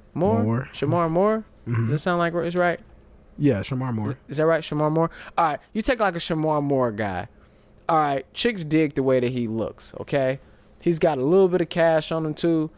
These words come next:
Speaker 1: He's going around screwing everything that walks
Speaker 2: Bro.
Speaker 1: and being who he is, and chicks are losing.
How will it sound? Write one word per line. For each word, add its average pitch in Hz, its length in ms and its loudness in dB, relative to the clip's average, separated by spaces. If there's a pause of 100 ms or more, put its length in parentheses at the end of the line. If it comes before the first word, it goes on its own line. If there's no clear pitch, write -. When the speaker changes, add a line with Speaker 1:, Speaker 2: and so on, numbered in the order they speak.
(300)
Speaker 1:
He's 208 240 0
going 185 280 2
around 160 640 0 (600)
screwing 170 500 0
everything 160 580 2
that 139 140 2
walks 139 680 0
Speaker 2:
Bro. 120 220 -4 (120)
Speaker 1:
and 117 340 -2
being 147 240 2
who 151 160 2
he 143 260 2
is, 135 440 2 (360)
and 123 360 0
chicks - 320 -2
are 143 60 2
losing. 143 600 0